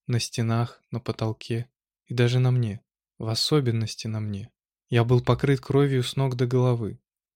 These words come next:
Она заливала глаза и попадала в рот, а я лишь на автомате слизывал живительную жидкость. Я резко замер, осознав свои действия, после чего меня резко скрутило от ужасающей головной боли.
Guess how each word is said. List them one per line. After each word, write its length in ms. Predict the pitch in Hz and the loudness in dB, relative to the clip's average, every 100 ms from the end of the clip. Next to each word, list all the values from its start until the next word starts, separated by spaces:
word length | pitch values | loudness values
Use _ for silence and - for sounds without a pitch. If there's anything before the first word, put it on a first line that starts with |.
| _ _ | _ _
Она 220 | 117 120 | 0 2
заливала 500 | 117 120 123 127 127 | 4 4 6 6 4
глаза 520 | 123 123 117 120 127 | 4 2 2 2 2
и 40 | 127 | 2
попадала 540 | - - 120 127 123 | -2 -2 2 4 2
в 100 | 120 | 2
рот, 300 | 135 123 - - | 2 0 -2 -6
а 120 | 113 | -4
я 220 | 113 123 | 0 0
лишь 260 | 123 117 123 | 0 -2 -2
на 100 | 113 | -4
автомате 520 | - 117 120 123 120 | -2 -2 0 0 -4
слизывал 520 | - 127 123 120 117 | -2 -2 0 0 0
живительную 680 | 117 113 113 - 117 117 113 | 0 -2 -2 -2 -2 0 -2
жидкость. 600 | 117 110 - - - - _ _ _ - | -4 -6 -12 -16 -16 -20 _ _ _ -4
Я 180 | 117 113 | 0 2
резко 300 | 117 - 120 | 2 2 2
замер, 300 | 131 135 120 | 4 4 2
осознав 440 | - 123 127 127 | 2 2 2 0
свои 240 | - 123 | 2 2
действия, 440 | 123 143 151 - 123 | 2 2 0 -2 -2
после 260 | 127 - | -2 -4
чего 240 | 123 127 127 | -4 0 0
меня 240 | 123 120 | 2 2
резко 320 | 120 127 - | 2 0 0
скрутило 540 | 123 - 123 - 135 123 | -4 0 -2 0 2 2
от 100 | 120 | 0
ужасающей 640 | 117 117 131 127 123 127 | 0 0 4 4 4 -2
головной 400 | 123 123 120 131 | 2 2 2 2
боли. 420 | 123 123 110 101 | 2 4 2 0